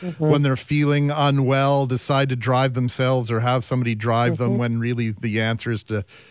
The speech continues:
Speaker 2: is to dial nine one one. Uh, I'm gonna give a
Speaker 1: Yeah.
Speaker 2: different phone number for today. Karen, thank you very much for this, and, uh, we'll speak soon. Uh, congratulations on this lottery and its unprecedented success. It's, uh, al-, always an honor to be a part of it.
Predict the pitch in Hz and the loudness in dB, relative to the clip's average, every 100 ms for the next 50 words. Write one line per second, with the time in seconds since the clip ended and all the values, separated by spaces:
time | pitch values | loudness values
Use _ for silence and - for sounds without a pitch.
0 | _ 127 117 131 117 117 113 113 113 113 | _ -4 -2 -2 -2 0 0 0 0 0
1 | 113 113 110 113 120 120 - 139 139 143 | 0 0 -2 0 0 -2 -2 0 2 2
2 | 143 156 139 156 135 160 160 170 - 160 | 2 0 2 0 2 0 2 0 0 0
3 | 123 190 175 170 - 170 - 165 170 170 | 2 4 4 2 2 0 2 2 2 2
4 | 156 - - - 220 226 208 226 226 220 | 2 -4 -14 2 4 6 4 4 4 4
5 | 247 240 208 165 202 208 190 190 196 - | 2 2 2 2 4 4 6 4 2 0
6 | 202 170 180 185 - 180 165 165 160 170 | 0 4 2 2 0 0 2 2 2 2
7 | 165 156 - 180 170 - 180 180 175 - | 2 2 0 -4 -4 -2 2 4 2 -2
8 | - - 156 175 165 180 185 170 170 170 | -6 2 2 4 2 4 2 2 2 2
9 | 170 151 160 160 143 147 151 156 151 156 | 2 2 4 2 0 2 2 4 2 2
10 | 156 156 139 135 151 147 147 143 143 139 | 2 2 0 0 0 0 0 0 0 0
11 | 131 123 127 - 131 127 - 120 - 123 | 0 -2 -4 -2 0 0 -2 -6 -4 -2
12 | 117 123 139 139 139 139 147 139 127 123 | 0 -2 0 0 0 0 0 2 0 0
13 | 123 123 117 113 101 110 104 101 90 | 0 0 -2 -4 -4 -4 -4 -4 -6